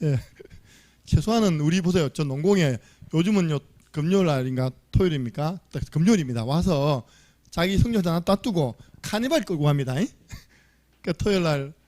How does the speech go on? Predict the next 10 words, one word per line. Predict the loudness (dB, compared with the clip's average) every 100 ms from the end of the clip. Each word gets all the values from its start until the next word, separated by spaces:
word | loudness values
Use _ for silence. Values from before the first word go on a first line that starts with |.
| _ _ -4
애들 | -2 -2 _ -20 _ -10
초청해 | -8 -6 -4
오고, | -4 -6 -8 -14 _ _ _ -4
우리 | -2 -2 -6
많잖아요. | -6 -4 -2 -4
승용차로 | -6 -6 -2 -2
다 | -2
안 | -4 -6
되거든요, | -4 -2 -2 -4 -8 -10
농공에서. | -8 -4 -4 -4 -6